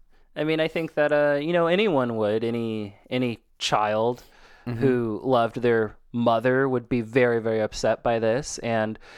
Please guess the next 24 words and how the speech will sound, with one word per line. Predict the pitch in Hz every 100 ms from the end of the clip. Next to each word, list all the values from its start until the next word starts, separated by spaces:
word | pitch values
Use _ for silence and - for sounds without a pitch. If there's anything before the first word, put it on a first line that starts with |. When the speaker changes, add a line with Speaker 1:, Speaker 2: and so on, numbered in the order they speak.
| - -
Speaker 1:
not | 165 151
all | 151 156
of | 156
us | 139 -
would | 131
take | - 127
the | 127 120
action | 113 107 127 113
that | 107 101 -
Paulie | 147 147 151 107 123 _ -
Speaker 2:
Mm-hmm. | 139 135
Speaker 1:
is | 123
taking. | - 107 - 104
Speaker 2:
Sure. | 170 131 - - - - -
Speaker 1:
Uh, | 165 151 131 113 120 -
but | 147 131 123
we | 156 147
would | 143
wanna | 131 123
take | 113 - 113
action | 117 139 - 104
for | 104
sure. | - 117 - - _ -
Speaker 2:
Yeah. | 95 95